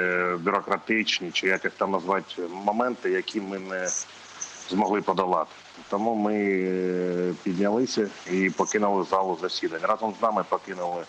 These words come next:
е, представники Грузії, представники, і представники Словаччини. Е, те, що нас, е, будуть нагороджувати, ми трошки вже, е, це розуміли. І це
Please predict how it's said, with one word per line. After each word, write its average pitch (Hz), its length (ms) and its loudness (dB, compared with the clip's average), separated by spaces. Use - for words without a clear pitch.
е, 90 240 4
представники 92 680 -2
Грузії, 98 440 2
представники, 92 760 -2
і 95 40 2
представники 90 640 -2
Словаччини. 78 600 -2
Е, 95 760 4
те, 123 160 2
що 107 200 2
нас, 107 420 0
е, 92 40 -2
будуть 95 360 0
нагороджувати, 98 680 0
ми 101 180 2
трошки 95 460 -2
вже, 85 220 -2
е, 87 60 0
це 101 180 2
розуміли. 113 640 2
І 95 720 4
це 95 580 2